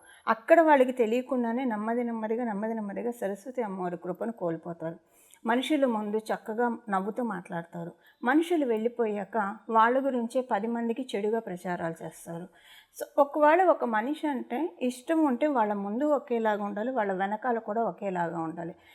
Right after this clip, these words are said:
వాళ్ళ ముందు నవ్వుతూ ఎంతో ఆప్యాయంగా మాట్లాడుతూ వాళ్ళు వెళ్ళిన తర్వాత వాళ్ళ గురించి చెడు ప్రచారాలు, ఇది కూడా రాంగ్ ప్రాసె-, ప్రాక్టీస్. కొంతమంది వాళ్ళ ముందు ఒకటే రకంగా ఉంటారు, వాళ్ళ వెనక ఒకటే రకంగా ఉంటారు. అలాంటి వాళ్ళు కూడా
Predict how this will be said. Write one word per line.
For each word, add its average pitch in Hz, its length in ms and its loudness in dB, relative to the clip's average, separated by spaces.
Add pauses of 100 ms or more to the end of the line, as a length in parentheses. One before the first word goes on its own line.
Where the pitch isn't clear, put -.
(140)
వాళ్ళ 220 200 8
ముందు 220 260 0
నవ్వుతూ 214 420 0
ఎంతో 202 320 0
ఆప్యాయంగా 214 640 -4
మాట్లాడుతూ 185 640 -6 (200)
వాళ్ళు 208 220 0
వెళ్ళిన 277 380 0
తర్వాత 202 640 -4 (340)
వాళ్ళ 202 280 2
గురించి 226 420 -6
చెడు 196 100 -2
ప్రచారాలు, 190 720 -2 (200)
ఇది 247 160 2
కూడా 294 280 4
రాంగ్ 208 320 0
ప్రాసె-, 175 380 -10
ప్రాక్టీస్. 165 380 -6 (460)
కొంతమంది 277 760 2 (280)
వాళ్ళ 220 180 8
ముందు 233 320 4 (120)
ఒకటే 269 280 6
రకంగా 262 420 0
ఉంటారు, 247 340 2
వాళ్ళ 226 280 4
వెనక 214 340 -2
ఒకటే 220 340 2
రకంగా 190 440 -4
ఉంటారు. 175 400 -8
అలాంటి 220 340 -2
వాళ్ళు 220 220 2
కూడా 233 200 0